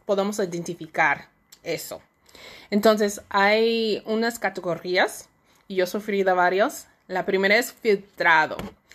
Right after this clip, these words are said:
Magnificas los aspectos negativos de una situación y filtras todos los positivos. Por ejemplo, tuviste un gran día en el trabajo, completaste tus tareas con anticipación y te felicitaron por hacer un trabajo rápido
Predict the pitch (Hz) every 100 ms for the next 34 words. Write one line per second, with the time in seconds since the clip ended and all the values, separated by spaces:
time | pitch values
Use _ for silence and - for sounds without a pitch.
0 | - - 208 208 220 214 214 - 262 294
1 | - 349 403 240 220 220 269 - 202 220
2 | 214 196 202 202 196 196 180 202 240 226
3 | 269 269 214 247 - _ _ _ _ _
4 | _ 247 262 - 220 214 214 233 254 -
5 | _ 196 196 214 220 233 254 294 277 -
6 | _ 214 233 262 - 160 - 208 214 285
7 | 285 277 269 269 262 254 254 254 262 269
8 | 269 220 - 311 466 _ _ _ _ _
9 | _ _ _ 240 233 240 214 - 208 220
10 | 262 269 285 277 277 254 240 262 - 233
11 | 240 - 214 214 196 202 196 - 208 -
12 | 196 202 190 196 196 185 202 196 311 359
13 | 262 240 180 196 180 175 175 170 165 196
14 | - 226 226 262 302